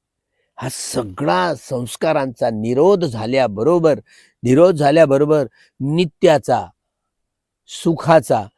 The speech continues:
आणि अनंताचा अनुभव लोकोत्तर प्रज्ञेच्या आधारावर व्यक्त करते. आणि हे लोकोत्तर चित्त असतं जे श्रोतापन्न,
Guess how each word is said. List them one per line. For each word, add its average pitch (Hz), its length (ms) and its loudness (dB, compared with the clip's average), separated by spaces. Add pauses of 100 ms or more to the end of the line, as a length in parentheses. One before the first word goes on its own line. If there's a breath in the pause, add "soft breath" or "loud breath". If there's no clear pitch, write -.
(420)
आणि 127 240 -4 (140)
अनंताचा 135 760 -4 (140)
अनुभव 147 520 6 (120)
लोकोत्तर 147 880 2
प्रज्ञेच्या 143 680 -4
आधारावर 110 400 -10
व्यक्त 110 380 -16
करते. 107 340 -12 (400 loud breath)
आणि 120 120 -6
हे 110 220 -4 (880)
लोकोत्तर 117 640 -6
चित्त - 320 -14
असतं 110 260 -14
जे 101 160 -8
श्रोतापन्न, 104 760 -10